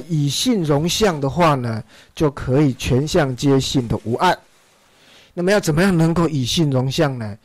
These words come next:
就是要用妙明不灭不生合如来藏。所以对比，上下两个对比，你看哈，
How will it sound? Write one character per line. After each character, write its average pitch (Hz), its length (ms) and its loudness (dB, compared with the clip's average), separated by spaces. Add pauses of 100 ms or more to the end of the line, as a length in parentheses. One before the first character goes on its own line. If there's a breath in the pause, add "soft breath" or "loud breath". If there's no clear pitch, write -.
(180 soft breath)
就 143 100 -6
是 143 140 -4
要 139 140 2
用 139 140 2
妙 202 500 2
明 110 360 -4 (140)
不 180 120 0
灭 202 360 2
不 165 160 -2
生 143 420 0 (340)
合 - 340 -4
如 123 80 -2
来 113 140 -2
藏。 110 220 -4 (600 soft breath)
所 165 120 -2
以 160 60 2 (100)
对 262 220 2
比， 120 240 -4
上 202 260 -2
下 180 160 2
两 123 220 0
个 127 100 -2
对 160 200 2
比， 110 200 -4
你 104 120 -6
看 120 200 -4
哈， 101 260 -6